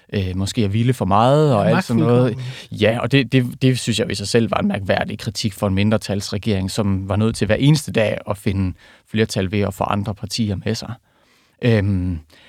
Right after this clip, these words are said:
Speaker 1: men, øh, men det, det lå også godt til mit, øh, øh, temperament og,
Speaker 2: Mhm.
Speaker 1: og, øh, og jeg er jo også bevidst om, at der er måske, øh, et år eller halvandet til, at der skal være valg, der så bliver minister, og vi skal virkelig have noget ud af den tid, og det, øh,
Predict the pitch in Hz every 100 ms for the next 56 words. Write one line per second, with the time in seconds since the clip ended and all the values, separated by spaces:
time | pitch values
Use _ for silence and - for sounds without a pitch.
0 | _ 117 110 104 98 92 92 - - 135
1 | 123 165 151 175 180 160 - 160 - 131
2 | 156 - - - 113 107 107 107 107 120
3 | 117 _ - - - - - - - -
4 | 131 123 120 139 131 120 107 104 - -
5 | - - - _ _ 113 107 101 95 98
6 | - 117 113 135 - 123 156 135 123 95
7 | - 113 - 113 110 135 - 135 123 113
8 | 95 90 80 107 113 131 127 98 95 101
9 | 104 139 127 123 120 - 92 92 - 95
10 | 95 110 123 117 95 95 117 131 139 104
11 | 104 113 - 98 104 104 113 110 98 101
12 | 117 110 147 123 110 107 - 135 117 110
13 | 123 123 113